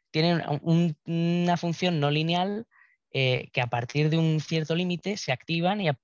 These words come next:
por debajo de ese límite no están activadas, ¿no? Eh, eso es lo que nosotros llamamos en el mundo de las redes neuronales nuestra función de activación, cómo, cómo delimitamos, ¿no? cuándo la neurona está activada y cuándo no.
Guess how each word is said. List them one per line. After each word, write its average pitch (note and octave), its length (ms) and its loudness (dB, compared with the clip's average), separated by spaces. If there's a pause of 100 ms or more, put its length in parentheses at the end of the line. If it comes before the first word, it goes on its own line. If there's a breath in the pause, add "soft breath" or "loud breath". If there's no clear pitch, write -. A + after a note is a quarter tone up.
(100)
por B2 160 -4
debajo C3+ 300 0
de C#3+ 80 0
ese C#3+ 100 -4
límite D3+ 300 -2
no C3 80 -2
están - 200 -10
activadas, - 420 -12
¿no? F3+ 120 -4 (520 loud breath)
Eh, C3 500 4 (180)
eso D3+ 220 0
es F3 40 0
lo F3+ 60 4
que E3 80 0
nosotros D#3+ 320 0
llamamos D#3+ 460 2
en B2 180 -4
el A#2+ 140 -4
mundo C#3 360 4
de C#3 460 4
las C3+ 160 4
redes C#3 220 -2
neuronales D3 400 0
nuestra B2+ 240 -8
función B2+ 240 -2
de C3 40 4
activación, B2+ 600 -2
cómo, C#3 360 2
cómo D3+ 440 4
delimitamos, C#3+ 920 0
¿no? E3+ 200 -2 (340 loud breath)
cuándo D#3+ 300 4
la D3+ 160 6
neurona D#3 320 2
está D3+ 160 0
activada D3+ 380 2
y D3+ 40 2
cuándo B2+ 280 -2
no. C#3 140 -10